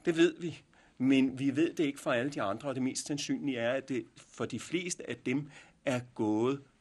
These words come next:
meget udmærket, og at de har klaret sig. Og det er det, en række af den slags forløbsundersøgelser, som man har lavet, hvor man følger, øh,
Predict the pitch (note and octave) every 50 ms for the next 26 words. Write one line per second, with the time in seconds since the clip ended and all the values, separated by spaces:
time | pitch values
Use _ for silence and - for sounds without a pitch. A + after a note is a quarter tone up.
0 | _ - A2+ G#2 G2+ G#2+ A#2+ C#3 - - B2+ A#2+ B2 C3 C3+ A#2 G#2+ G2+ G2+ A#2
1 | A#2+ B2+ E3 - - - - - A#2+ A#2 A#2 - A#2+ B2 C3 B2+ B2 - - F2
2 | D#2 D#2+ E2+ F#2 A2 - - G#2 G2+ - _ - - - - - - - B2 B2
3 | C3+ E3+ F3 F3 - F3+ F3+ - E3 E3 C#3+ - G#2+ A2 A#2+ C#3+ F3 F#3 - F#3
4 | - - C#3 C3 - - - D3+ A#2+ B2 - - - - - _ _ _ - -
5 | - B2+ B2 A#2 D#3+ G#3+ A#3 - - - - C#3 A#2 A2 G#2 - - - G#2 D#2
6 | - - - G2+ F2+ - - G2+ F#2+ - - G#2+ G2+ G2+ G2+ G2 G2 G2 F#2 -
7 | - - G#2+ G#2+ G2+ G2+ G2 G2 F#2+ F#2+ F2+ F2+ F#2 G2 G#2+ A2 G#2+ - - A#2
8 | G#2 F#2+ F#2+ F#2 F#2+ F#2+ - - - - D#3+ F3 G3 G#3+ A#3 A3+ F#3 A#2 - -
9 | - _ - - - - - _ _ - - A#2+ A2+ A#2 A2+ A2+ A2 G2+ G2+ G2+